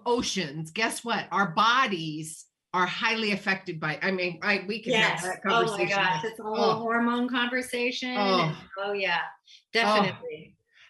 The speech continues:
Speaker 1: I know,
Speaker 2: So
Speaker 1: and I've been talking to clients, I've been talking to friends, uh, females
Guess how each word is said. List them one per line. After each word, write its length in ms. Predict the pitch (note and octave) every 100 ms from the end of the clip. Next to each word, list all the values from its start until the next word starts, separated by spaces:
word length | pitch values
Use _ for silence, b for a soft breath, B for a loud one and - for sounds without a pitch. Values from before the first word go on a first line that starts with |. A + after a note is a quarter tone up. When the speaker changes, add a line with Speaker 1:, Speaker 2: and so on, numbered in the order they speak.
| -
Speaker 1:
I 100 | G#3+
know, 160 | A#3 A#3+
Speaker 2:
So 40 |
Speaker 1:
and 100 | G#3+
I've 140 | A3 A3+
been 120 | A#3
talking 420 | A3 G#3+ G#3 G3
to 80 | F#3
clients, 600 | - A#3+ A#3 A3+ A3 G3+
I've 120 | E3+
been 100 | E3
talking 440 | E3 F3 E3 E3+ D#3+
to 100 | D#3 - -
friends, 720 | A#3+ A3+ A3+ A3 G#3+ G#3+ G3+ -
uh, 300 | F3 E3 E3 -
females 420 | A#3+ C#4 B3+ A3